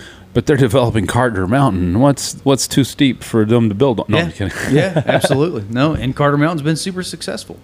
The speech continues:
Speaker 1: Right.
Speaker 2: Um, those guys have done well. Um, and they've sold a bunch of stuff that is super steep. Super steep
Speaker 1: <laughs>
Speaker 2: provides an opportunity, but it scares some people.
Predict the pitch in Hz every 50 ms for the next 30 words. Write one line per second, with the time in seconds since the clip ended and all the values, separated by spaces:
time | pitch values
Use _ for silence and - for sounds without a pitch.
0 | - - 98 90 92 92 - - - 120 120 113 120 123 131 131 127 143 143 143
1 | 135 139 131 143 143 139 131 139 170 - - - - - - - - - 110 104
2 | 104 104 101 101 98 98 95 - - - - - - - - - 104 107 110 120
3 | 117 - - 123 123 120 113 101 90 107 107 117 107 - - - - - - 131
4 | 131 139 143 131 117 123 123 - - 117 107 107 120 - - - 110 - - 107
5 | 98 - 110 101 - - 170 185 165 - - - - - - - - - - -
6 | - - 127 - - - 247 214 196 156 175 185 208 - - - 160 135 151 151
7 | 156 143 147 156 147 143 - - 104 - 156 175 190 180 135 123 113 113 117 -
8 | - - 170 180 170 - - 98 90 101 95 87 - 78